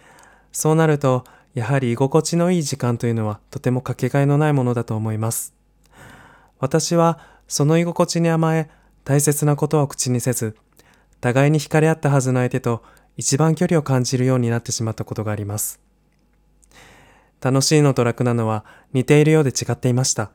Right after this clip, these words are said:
今は大きな問題でないとうやむやにしてしまうと、それはいつか大きなほころびになります。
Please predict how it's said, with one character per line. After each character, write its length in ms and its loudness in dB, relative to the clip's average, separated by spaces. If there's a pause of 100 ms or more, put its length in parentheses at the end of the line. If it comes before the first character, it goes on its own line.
(1800)
今 240 4
は 140 4
大 160 6
き 140 -2
な 120 2
問 220 0
題 160 2
で 120 0
な 120 0
い 60 -2
と 100 -4
う 60 -4
や 120 -2
む 120 0
や 100 0
に 120 0
し 80 -6
て 100 -4
し 120 -4
ま 140 0
う 60 -4
と、 260 -2 (360)
そ 140 -2
れ 120 2
は 140 4
い 60 2
つ 140 -4
か 160 -2
大 160 2
き 100 -2
な 120 0
ほ 60 -6
こ 120 -4
ろ 120 0
び 120 -2
に 60 0
な 100 0
り 100 -2
ま 120 -2
す。 240 -8